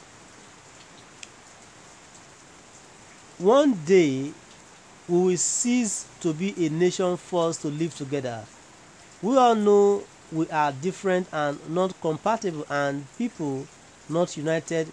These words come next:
can't make progress." Kunle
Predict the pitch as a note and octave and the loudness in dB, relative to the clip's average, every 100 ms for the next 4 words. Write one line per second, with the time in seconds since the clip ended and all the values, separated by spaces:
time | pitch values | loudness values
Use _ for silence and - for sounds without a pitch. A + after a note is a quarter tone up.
0 | - D#3 D3+ - - - D3 D3+ D3 - | -2 -2 -2 -6 -20 -12 -6 -4 -6 -8
1 | D3 B2+ A2+ G#2+ - - - - - - | -6 -6 -8 -8 -8 -10 -12 -20 -20 -20
2 | - - - - - - - - B3 B3+ | -20 -20 -20 -20 -20 -20 -20 -6 0 4
3 | B3 B3 B3 | 6 6 6